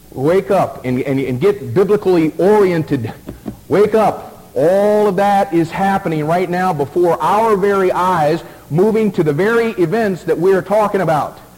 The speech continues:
There's gonna be a temple sitting there, and all of these things are playing into it. But it, this temple is gonna be rebuilt shortly after the rapture.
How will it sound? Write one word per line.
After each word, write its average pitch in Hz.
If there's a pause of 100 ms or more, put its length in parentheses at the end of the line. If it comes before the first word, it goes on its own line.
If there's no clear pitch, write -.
(460)
There's 160
gonna 226
be 220
a 190
temple 190
sitting 254
there, 151 (160)
and 160
all 254
of 269
these 285
things 202
are 170
playing 208
into 220
it. 113
But 180 (220)
it, 143
this 214
temple 202
is 170
gonna 226
be 247
rebuilt 202
shortly 240
after 220
the 190
rapture. 185